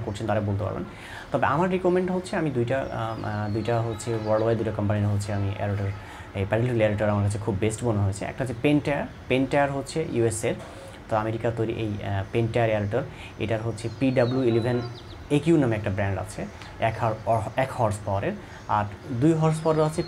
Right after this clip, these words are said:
পিডাব্লিউ টোয়েন্টি থ্রি, এটা হচ্ছে আপনার দুই হর্স পাওয়ারের, এটা হচ্ছে পেন্টায়ারের। এই paddle হুইল অপারেটরগুলো আমার recommend আমি করবো, যেটা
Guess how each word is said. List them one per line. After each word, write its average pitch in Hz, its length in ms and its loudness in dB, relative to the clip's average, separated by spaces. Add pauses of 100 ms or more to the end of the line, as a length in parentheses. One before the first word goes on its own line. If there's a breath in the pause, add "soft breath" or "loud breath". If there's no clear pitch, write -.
পিডাব্লিউ 143 520 4
টোয়েন্টি 123 260 2
থ্রি, 135 400 -2
এটা 107 220 -4
হচ্ছে 104 280 -4
আপনার 101 220 -4 (380 loud breath)
দুই 135 100 2
হর্স 123 320 2
পাওয়ারের, 107 240 0 (440 loud breath)
এটা 120 180 -2
হচ্ছে 120 240 -2
পেন্টায়ারের। 123 500 2 (500 loud breath)
এই 123 120 2
paddle 131 280 2
হুইল 156 160 2
অপারেটরগুলো 120 440 0
আমার 113 280 0
recommend 107 600 -4
আমি 107 200 -4
করবো, 123 200 -2
যেটা 151 160 -2